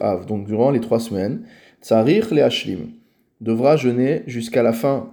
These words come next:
chacun des jours, donc jusqu'à Tzetakochavim. Afalgav Deno Tsarich Kabbalah, bien qu'il n'ait pas besoin de prendre sur lui le jeûne, Vechen Mi She'eno Mit'ane Kol Aseret Yemei Teshuva.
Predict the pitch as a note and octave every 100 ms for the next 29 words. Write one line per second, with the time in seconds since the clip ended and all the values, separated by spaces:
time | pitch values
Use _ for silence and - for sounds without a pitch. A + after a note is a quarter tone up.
0 | - - A#2+ B2+ A2 A#2 B2 - G#2+ G2
1 | A2+ A2+ C3 C3+ - A2 G#2+ - - -
2 | E2+ - _ _ _ _ A2 G#2+ A2 C3+
3 | F#3+ E3+ E3 D#3+ D#3+ C3 C#3 D#3 C3 A2+
4 | G#2+ G#2+ C3+ C3 D3+ D3+ B2+ A#2+ C3 B2+
5 | A#2+ A#2+ C3+ A2+ A2 A#2+ A2+ - A2+ A2+
6 | G2 G2+ A2+ D#3 A#3 - - _ - -
7 | _ A2+ A#2 - G3+ G3 F#3+ F3+ E3+ E3+
8 | D#3+ - C#3+ D3 C#3 C#3+ D#3 D3 C#3 C3+
9 | C3 B2+ A#2+ - A2 G#2+ A2 D#3 -